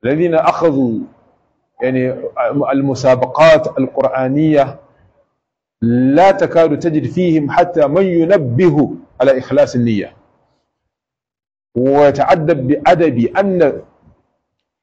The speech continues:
الحديث، قد تقرأ الحديث وقراءة الحديث لا يتعبد به،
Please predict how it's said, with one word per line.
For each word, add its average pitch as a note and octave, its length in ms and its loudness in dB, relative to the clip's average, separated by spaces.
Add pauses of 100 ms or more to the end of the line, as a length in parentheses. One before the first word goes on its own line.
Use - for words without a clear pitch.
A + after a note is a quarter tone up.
(320)
الحديث، D#3+ 540 -2
قد - 240 -2
تقرأ G3 380 2
الحديث E3 480 -2
وقراءة D#3+ 560 2
الحديث D#3 380 -2
لا D3+ 140 4
يتعبد E3 520 0
به، B2 300 -2